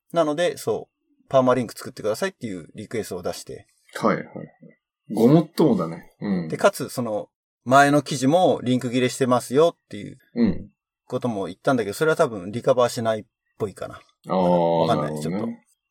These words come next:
Speaker 1: そうそう。
Speaker 2: なるほど。
Speaker 1: 四〇四ってページが見つかりませんってなっちゃうのよ。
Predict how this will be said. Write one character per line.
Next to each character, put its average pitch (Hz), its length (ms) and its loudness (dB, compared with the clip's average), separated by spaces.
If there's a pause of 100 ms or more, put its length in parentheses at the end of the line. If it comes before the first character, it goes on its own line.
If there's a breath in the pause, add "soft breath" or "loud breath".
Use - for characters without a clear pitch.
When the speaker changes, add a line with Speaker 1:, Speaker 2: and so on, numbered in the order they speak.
(100)
Speaker 1:
そ - 200 -20
う - 40 -20
そ - 160 -20
う。 117 40 -10
Speaker 2:
な - 220 -4
る - 60 -12
ほ - 140 -4
ど。 - 60 2
Speaker 1:
四 147 240 2
〇 156 200 4
四 127 140 0
っ 117 40 -8
て - 100 -16
ペ 139 180 2
ー - 20 0
ジ 135 100 -2
が 135 80 2
見 127 100 0
つ - 60 -16
か 131 120 4
り 127 80 -2
ま 127 100 0
せ 139 100 -4
ん - 20 -2
っ - 20 -8
て - 100 -14
な 107 80 -6
っ - 40 -12
ち - 100 -10
ゃ 60 40 -10
う - 20 -16
の 52 60 -18
よ。 - 100 -20